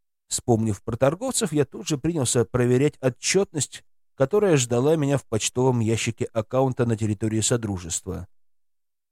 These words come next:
И, честно говоря, был немного удивлен. Те самые кристаллы древних,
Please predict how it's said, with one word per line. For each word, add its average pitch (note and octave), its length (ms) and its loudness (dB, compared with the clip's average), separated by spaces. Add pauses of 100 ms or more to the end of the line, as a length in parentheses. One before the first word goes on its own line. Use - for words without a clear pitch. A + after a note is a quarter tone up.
(360)
И, C#3 560 2
честно D3+ 380 -2
говоря, A3+ 320 0
был D3 240 0
немного C3 720 0 (160)
удивлен. G#2+ 600 -2 (680)
Те C3 220 2
самые A2+ 500 2
кристаллы A2 640 -2
древних, G#2 680 -2